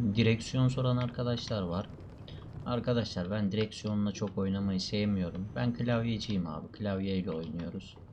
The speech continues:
Klavyeyle oynamak mutluluk veriyor bana açıkçası.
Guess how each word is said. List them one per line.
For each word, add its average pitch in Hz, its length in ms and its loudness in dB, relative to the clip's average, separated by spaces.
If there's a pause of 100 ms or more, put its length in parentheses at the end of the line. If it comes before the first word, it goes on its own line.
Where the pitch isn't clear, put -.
(760)
Klavyeyle 95 540 0
oynamak 95 640 0 (180)
mutluluk 101 520 -2
veriyor 90 340 2
bana 90 220 0
açıkçası. 92 680 -6